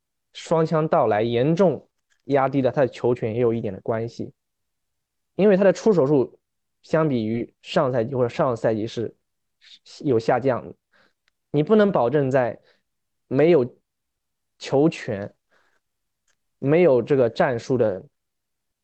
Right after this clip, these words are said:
前，前提下，还打出跟上赛季一样好的表现。这赛季的柯林斯的一些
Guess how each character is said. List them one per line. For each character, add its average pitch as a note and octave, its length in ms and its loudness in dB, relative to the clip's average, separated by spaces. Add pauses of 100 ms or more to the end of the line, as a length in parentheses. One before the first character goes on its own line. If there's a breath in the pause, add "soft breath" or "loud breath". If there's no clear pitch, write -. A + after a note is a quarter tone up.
(440)
前， - 200 -6
前 C3+ 220 -2
提 A#2 180 -4
下， A#2 260 -6 (600)
还 D3 180 -2
打 B2 200 -2
出 B2+ 160 -4
跟 B2+ 200 0
上 C3+ 200 -4
赛 B2 140 -2
季 A#2 180 -8
一 A2+ 40 -4
样 B2 180 0
好 F#2+ 160 -10
的 G2 80 -8
表 B2+ 220 -6
现。 - 240 -16 (2250)
这 G#3+ 140 2
赛 D#3+ 180 4
季 C3 220 -2
的 A#2+ 80 4
柯 - 160 -4
林 C#3 120 0
斯 C3 140 -4
的 C3 100 4
一 C3 60 0
些 C3 320 0